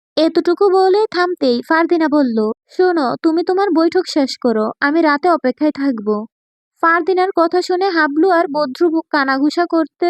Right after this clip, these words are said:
ফুসফুস করে বলল, "মেয়েটা সত্যিই পাগল।" কথাটি সুলেমানে শুনে খিলখিল করে হেসে উঠল। "হাসলি কেন?" সুফিয়ান প্রশ্ন করল। ততক্ষণে ফারদিনা ও ঝিলমিল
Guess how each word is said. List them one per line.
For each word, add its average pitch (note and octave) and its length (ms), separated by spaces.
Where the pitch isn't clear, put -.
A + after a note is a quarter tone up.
ফুসফুস E4 500
করে D#4+ 160
বলল, D4 320
"মেয়েটা D#4+ 340
সত্যিই D#4+ 480
পাগল।" G#3+ 420
কথাটি E4+ 420
সুলেমানে F4 560
শুনে D4+ 360
খিলখিল E4+ 440
করে E4+ 220
হেসে D#4+ 300
উঠল। D#4+ 280
"হাসলি E4 360
কেন?" E4+ 220
সুফিয়ান F4+ 400
প্রশ্ন D#4+ 360
করল। C#4+ 320
ততক্ষণে D#4 500
ফারদিনা F4 520
ও F#4+ 100
ঝিলমিল D4 440